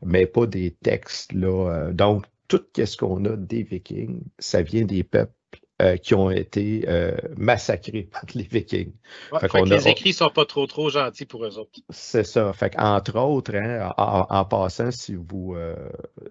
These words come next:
Speaker 1: écoutez la série Viking, vous, vous allez comprendre beaucoup de choses de que ce que je suis en train de dire là, là, mais c'est, c'est des choses qui, quoi qu'ils ne sont pas, euh,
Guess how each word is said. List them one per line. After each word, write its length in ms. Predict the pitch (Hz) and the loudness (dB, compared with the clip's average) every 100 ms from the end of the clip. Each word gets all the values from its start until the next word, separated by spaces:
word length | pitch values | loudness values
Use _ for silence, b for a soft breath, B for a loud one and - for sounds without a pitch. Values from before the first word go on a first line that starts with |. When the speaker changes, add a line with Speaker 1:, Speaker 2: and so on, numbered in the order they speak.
| - 87 | -16 -10
Speaker 1:
écoutez 380 | 90 - - 110 | -12 -10 -4 -2
la 140 | 101 | 0
série 420 | 95 - 95 87 | -4 -4 -4 -2
Viking, 680 | 98 80 87 - 101 110 98 | -2 -2 -2 0 0 0 -4
vous, 160 | 87 80 | -6 -14
vous 240 | 76 82 98 | -14 -2 0
allez 400 | 90 92 95 90 | 2 2 0 -2
comprendre 520 | - 92 - 101 98 | 0 -2 0 -2 0
beaucoup 240 | 87 80 | -2 -8
de 60 | - | -8
choses 280 | - 104 92 | -4 -4 -4
de 100 | 92 | -6
que 140 | - | -6
ce 80 | 92 | -4
que 100 | 95 | -4
je 60 | - | -2
suis 100 | 90 | -2
en 120 | 85 | -2
train 200 | - 101 | -2 -2
de 200 | 92 87 | -2 -4
dire 320 | 78 87 82 | -4 -6 -4
là, 180 | 82 131 | -4 -6
là, 180 | 120 123 | -6 -6
mais 320 | 104 92 90 | -6 -4 -4
c'est, 260 | - - - | -6 -10 -12
c'est 160 | - 98 | -2 2
des 140 | 98 | 2
choses 300 | 92 127 127 B B - | 4 2 2 B B -6
qui, 180 | - | -6
quoi 360 | 110 - 113 135 | -4 2 4 4
qu'ils 320 | 131 - 107 | 0 -4 -2
ne 100 | 101 | -2
sont 260 | 98 98 92 | -2 -4 0
pas, 340 | - 113 117 - | 0 0 0 0
euh, 560 | 87 87 82 87 90 | 2 2 0 0 -2